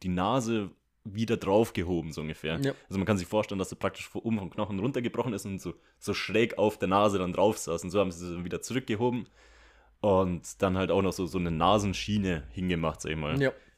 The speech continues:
Speaker 1: Das, was es da halt gibt. Das ist ein bisschen scheiße für Brillenträger tatsächlich, wenn du da halt die ganze Zeit so eine, so eine Schiene hast, du kannst die Brille nicht mehr richtig aufsetzen.
Speaker 2: Brauchst ein Monokel.
Speaker 1: <laughs> Ja, genau. Das wär cool gewesen. So eine gebrochene Nase, so übelst dick angeschwollen und dazu noch ein Monokel. Das hätte schon echt Stil gehabt.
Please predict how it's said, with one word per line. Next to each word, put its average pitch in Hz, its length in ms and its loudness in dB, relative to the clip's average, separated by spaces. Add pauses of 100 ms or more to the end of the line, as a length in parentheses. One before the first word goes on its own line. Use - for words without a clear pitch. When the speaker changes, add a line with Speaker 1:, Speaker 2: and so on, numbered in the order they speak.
(120)
Speaker 1:
Das, 90 180 -6
was 87 180 -2
es 85 120 -12
da 85 80 -2
halt 82 180 -2
gibt. - 260 -8 (380)
Das 95 80 -6
ist 92 40 -2
ein 101 80 0
bisschen 101 160 -2
scheiße 104 340 0
für 87 100 -4
Brillenträger 87 500 -4
tatsächlich, 85 420 -6
wenn 180 80 -2
du 90 80 -2
da 101 120 4
halt 104 160 8
die 104 60 0
ganze 131 240 4
Zeit 113 140 6
so 107 100 0
eine, 95 180 0
so 104 100 -4
eine 92 100 0
Schiene 143 320 -2
hast, 110 180 0
du 92 40 -8
kannst 110 180 -2
die 98 40 -4
Brille 117 200 0
nicht 107 160 0
mehr 95 100 -2
richtig 90 240 -2
aufsetzen. 123 460 0
Speaker 2:
Brauchst - 180 -6
ein - 20 -4
Monokel. 120 420 -4
Speaker 1:
<laughs> - 40 -20 (720)
Ja, 165 120 12
genau. 139 360 10 (240)
Das 180 240 12
wär 123 160 10
cool 156 140 12
gewesen. 120 240 6
So 135 60 8
eine 135 100 10
gebrochene 147 400 6
Nase, 143 340 10
so 127 80 6
übelst 175 380 6
dick 139 180 8
angeschwollen 135 460 8
und 117 60 4
dazu 104 220 2
noch 123 140 4
ein 107 100 4
Monokel. 104 560 4 (280)
Das 127 160 8
hätte 120 140 4
schon 113 140 2
echt 104 220 0
Stil 120 300 2
gehabt. 87 360 0